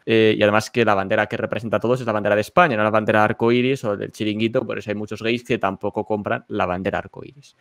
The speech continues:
Pero me resulta muy curioso, ¿no? Ver las banderitas esas, que es otro ejemplo de colectivización, en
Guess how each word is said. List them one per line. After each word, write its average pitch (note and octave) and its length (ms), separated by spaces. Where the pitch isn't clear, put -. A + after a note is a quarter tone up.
Pero G#2+ 140
me G#2+ 60
resulta G#2+ 200
muy D3+ 100
curioso, C3 380
¿no? A#2 200
Ver A2 220
las A2+ 140
banderitas G#2+ 600
esas, - 440
que - 120
es F#2 100
otro G2 180
ejemplo G#2 240
de G2+ 100
colectivización, G#2+ 760
en G#2 340